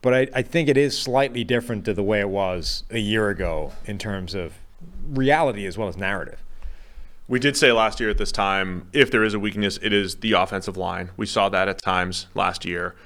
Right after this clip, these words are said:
Speaker 2: Um, I think the other thing that I've been looking for with the Bills is when the game is on the line, we've, uh, we've said every single week, they, they put the ball in Josh Allen's hands. Um, they had a few games last year where they distributed it more and it wasn't Josh Allen running it on every third and short. Again, I,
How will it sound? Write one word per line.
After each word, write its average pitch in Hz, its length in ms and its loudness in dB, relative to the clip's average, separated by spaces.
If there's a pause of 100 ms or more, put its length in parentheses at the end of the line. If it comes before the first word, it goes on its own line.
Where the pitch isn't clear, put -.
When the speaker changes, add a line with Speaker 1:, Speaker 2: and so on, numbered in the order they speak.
(440)
Speaker 2:
Um, 85 520 -2 (320)
I 107 60 4
think 110 180 0
the 107 140 6
other 107 200 4
thing 101 340 0
that 95 160 0
I've 92 320 2
been 117 220 0
looking 127 320 2
for 123 260 2
with 120 160 -2
the 120 60 -4
Bills 117 500 2
is 113 260 -4
when 110 200 0
the 107 80 2
game 117 340 4
is 120 100 0
on 117 140 4
the 110 80 0
line, 110 320 4
we've, 101 180 -2
uh, 101 160 4
we've 110 180 -2
said 101 200 2
every 107 200 4
single 104 260 0
week, 104 320 -2
they, 101 220 -2
they 107 140 0
put 120 180 -2
the 117 60 -2
ball 104 200 4
in 95 80 -2
Josh 95 260 0
Allen's 92 280 0
hands. 90 360 -6 (640)
Um, 98 260 2
they 123 120 4
had 131 120 8
a 117 60 2
few 147 420 0
games 123 340 4
last 104 300 2
year 104 200 2
where 98 140 0
they 95 220 0
distributed 165 540 0
it 139 100 2
more 127 320 2
and 104 80 -2
it 90 80 0
wasn't 120 320 0
Josh 117 240 2
Allen 107 280 2
running 110 320 4
it 110 120 4
on 104 220 4
every 104 160 2
third 107 280 2
and 107 120 -2
short. 101 340 2
Again, 92 260 -4
I, 95 200 -2